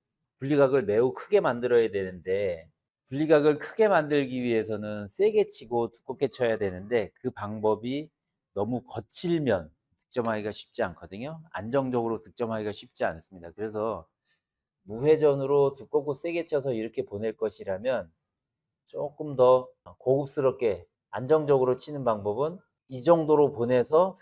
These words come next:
회전에 의해서 이쪽으로 보내는 게 힘을 덜 들이고 쉽게 득점하는 방법이거든요. 그래서 여기까지 보내는 것도 약 킹공의 위치에서 보면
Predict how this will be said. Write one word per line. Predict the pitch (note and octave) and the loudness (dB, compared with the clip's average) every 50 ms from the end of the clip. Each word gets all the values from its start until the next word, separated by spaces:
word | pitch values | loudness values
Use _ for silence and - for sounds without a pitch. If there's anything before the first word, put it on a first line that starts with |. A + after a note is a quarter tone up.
| - | -4
회전에 | A3 A3+ A3 A#3 A3+ G#3+ G#3+ G#3+ G3+ F#3+ E3 | 0 6 8 8 8 8 6 4 2 2 2
의해서 | D3 C3+ C3+ C3+ C3+ B2+ B2 - C3+ C3+ C3 - - - | 0 -2 0 2 4 2 2 4 4 4 4 2 0 -4
이쪽으로 | A2+ - - D3+ C#3 B2+ B2+ B2 A2 | -18 -10 -6 -4 -2 -2 -2 -4 -4
보내는 | - A2+ G#2+ A2 A2 G2+ G#2 G2+ G2+ | -6 -8 -8 -8 -8 -10 -10 -10 -6
게 | B2+ C3+ D3+ D#3 _ _ _ _ _ _ _ _ _ _ _ _ | -6 -6 -6 -6 _ _ _ _ _ _ _ _ _ _ _ _
힘을 | - - F3+ F3+ F3 E3+ - | -16 -10 -6 -2 -2 -2 -2
덜 | - G2+ G#2 A2 A#2+ B2+ A#2 | 0 2 2 2 2 2 0
들이고 | A2+ A#2 G#2 G#2+ G#2+ G#2 C3 D#3 F3 F#3+ G#3 - _ _ _ _ _ _ | -4 -8 -8 -8 -8 -4 -2 0 0 -2 -4 -8 _ _ _ _ _ _
쉽게 | - - - - C#3+ - _ - C3+ B2 A#2+ A2+ G#2 F#2+ F#2 - | -18 -14 -14 -14 -14 -14 _ 0 2 4 4 4 4 2 -2 -6
득점하는 | - - - - A#2+ A2 A2 A2+ A2+ A2 G#2 | -10 -12 -6 -6 -6 -4 -4 -6 -6 -8 -8
방법이거든요. | F#2+ F#2 F#2+ G2 G2+ F#2 - F#2 E2+ F2 E2+ F2 A#2 C#3+ D#3 D#3+ D#3 - _ | -10 -10 -6 -4 -4 -4 -4 -6 -8 -8 -8 -10 -12 -12 -12 -14 -14 -16 _
그래서 | - A2 G2+ A2 G#2+ F#2 E2 D#2 - _ _ _ _ _ _ - - - _ - | -14 -12 -6 -4 -4 -4 -4 -6 -12 _ _ _ _ _ _ -20 -20 -20 _ -10
여기까지 | F#2+ F#2+ A2 B2+ D3 F3 F3+ - - F#3 F3+ E3+ E3 E3 D#3+ D#3+ | -6 -4 -4 -4 -4 -6 -8 -2 4 4 4 4 4 0 -6 -4
보내는 | - B2+ B2 C#3 C#3 C3+ C3+ B2+ | -2 -2 0 0 -2 -2 -2 -2
것도 | A#2+ A#2 A#2 - - D#3+ E3 E3 - _ - - | -2 -4 -4 -2 -2 -2 -2 -4 -4 _ -18 -14
약 | - A#2+ - _ _ _ _ _ | -14 -14 -16 _ _ _ _ _
킹공의 | - - G3+ G3+ F#3 F#3 F3 E3 D#3 C3+ | -12 -6 -2 2 2 2 4 2 0 -2
위치에서 | A#2+ A2+ - - C#3 B2 C3+ A#2+ | -4 -6 -4 -2 -2 -2 -2 -4
보면 | G#2+ A2 A2 A#2 A#2+ A#2 G#2+ F#2 | -6 -6 -6 -4 -4 -4 -6 -8